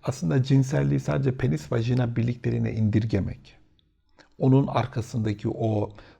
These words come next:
ruhsal, duygusal, zihinsel, enerjisel ve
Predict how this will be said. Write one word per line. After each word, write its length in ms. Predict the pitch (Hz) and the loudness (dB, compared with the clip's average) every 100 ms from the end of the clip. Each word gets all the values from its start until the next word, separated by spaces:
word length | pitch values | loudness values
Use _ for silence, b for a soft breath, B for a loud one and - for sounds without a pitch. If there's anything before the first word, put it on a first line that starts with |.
| - | -4
ruhsal, 640 | 110 110 - 113 104 107 | -2 -2 -2 0 0 -2
duygusal, 640 | 110 104 101 104 110 104 101 | 0 -2 -2 -4 -2 0 0
zihinsel, 800 | 107 101 101 101 - 107 101 101 - - _ - | 0 2 2 0 0 0 0 -4 -10 -20 _ 0
enerjisel 920 | 98 101 101 98 98 110 104 95 101 - 113 | 2 4 2 0 -2 0 0 0 -4 -6 -2
ve 200 | 104 | -2